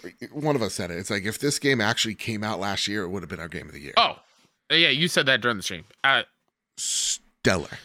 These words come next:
Speaker 2: Stellar.
Speaker 1: Early access?
Speaker 2: Right now,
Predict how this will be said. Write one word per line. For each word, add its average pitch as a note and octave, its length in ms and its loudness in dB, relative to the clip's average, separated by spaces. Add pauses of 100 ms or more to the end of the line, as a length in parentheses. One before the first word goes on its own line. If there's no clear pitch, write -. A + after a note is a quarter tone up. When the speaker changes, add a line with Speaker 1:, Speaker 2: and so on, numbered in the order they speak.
(600)
Speaker 2:
Stellar. - 440 -2 (720)
Speaker 1:
Early D#3 240 6
access? A3 240 8
Speaker 2:
Right C#4 100 6
now, B3 380 8